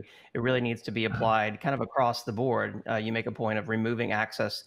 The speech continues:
Speaker 1: to things that people don't really need access to, and then being mindful when they're using email and, and mobile devices. Um, Patrick, what's your take?
Speaker 2: Well, it is pretty interesting. I,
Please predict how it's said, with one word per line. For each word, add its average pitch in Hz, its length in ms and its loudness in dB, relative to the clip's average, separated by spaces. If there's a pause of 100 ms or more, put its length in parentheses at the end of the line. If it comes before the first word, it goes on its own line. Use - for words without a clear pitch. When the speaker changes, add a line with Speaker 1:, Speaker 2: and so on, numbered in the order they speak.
(260)
Speaker 1:
to 113 60 -8
things 107 280 0
that 117 100 -6
people 117 240 -6
don't 113 200 0
really 113 200 0
need 110 100 -2
access 107 360 -2 (100)
to, 110 240 0
and 113 80 2
then 117 140 0
being 113 220 0
mindful 110 580 0 (280)
when 110 120 0
they're 104 200 2 (100)
using 110 200 0
email 107 440 2
and, 104 180 -2
and 107 160 0
mobile 107 240 2
devices. 107 680 0 (360)
Um, 110 300 2
Patrick, 156 380 2 (180)
what's 147 400 2
your 151 80 -2
take? 101 240 -2 (1500)
Speaker 2:
Well, 123 140 8 (160)
it 123 140 -2
is 123 180 2
pretty 120 260 4
interesting. 98 460 2
I, 92 120 6